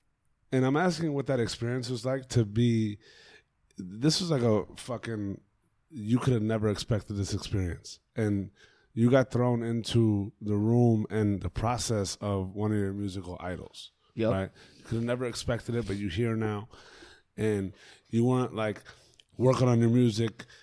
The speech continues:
Speaker 1: tirelessly at this point to where you finally got it. It was
Speaker 2: Right.
Speaker 1: like, "Whoa, like, w-, we're here?"
Speaker 2: Yep.
Speaker 1: What was that experience like? Actually being able to be intimate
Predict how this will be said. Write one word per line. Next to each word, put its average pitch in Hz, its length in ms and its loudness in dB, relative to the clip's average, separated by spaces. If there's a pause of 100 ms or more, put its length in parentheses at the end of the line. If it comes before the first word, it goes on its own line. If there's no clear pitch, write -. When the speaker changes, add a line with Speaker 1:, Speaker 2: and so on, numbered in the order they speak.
(240)
Speaker 1:
tirelessly 127 580 2
at 104 80 -6
this 120 160 -2
point 123 260 2
to 117 140 -2
where 120 120 4
you 117 180 2
finally 220 600 4
got 185 340 6
it. 110 180 4
It 127 80 2
was 127 180 6
Speaker 2:
Right. 107 160 8
Speaker 1:
like, 104 80 -6
"Whoa, 127 320 8
like, 107 280 4
w-, - 220 -8 (260)
we're 92 240 -6
here?" 95 500 -8
Speaker 2:
Yep. 107 260 4 (580)
Speaker 1:
What 135 280 4
was 170 200 6
that 151 240 6
experience 104 920 -4
like? 82 340 -8 (1600)
Actually 135 420 2
being 123 300 0
able 113 320 0
to 107 80 -4
be 104 240 -4
intimate 107 520 -6